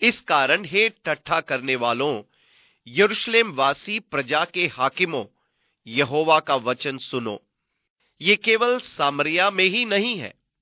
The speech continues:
परंतु यशाया अध्याय अट्ठाईस, पद चौदह से लेकर अठारह तक। यरूशलेम वासी प्रजा के हाकिमों, यहोवा का वचन सुनो।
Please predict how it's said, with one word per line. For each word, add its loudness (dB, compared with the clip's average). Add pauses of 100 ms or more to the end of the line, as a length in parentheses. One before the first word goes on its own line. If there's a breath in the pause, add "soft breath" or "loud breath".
परंतु -2 (840)
यशाया -2
अध्याय -4
अट्ठाईस, -4 (520)
पद 2 (100)
चौदह 0
से -8
लेकर -4
अठारह -2
तक। -10 (1300)
यरूशलेम -2
वासी -2
प्रजा -2
के -4
हाकिमों, -6 (760)
यहोवा 2
का -2
वचन -4
सुनो। -8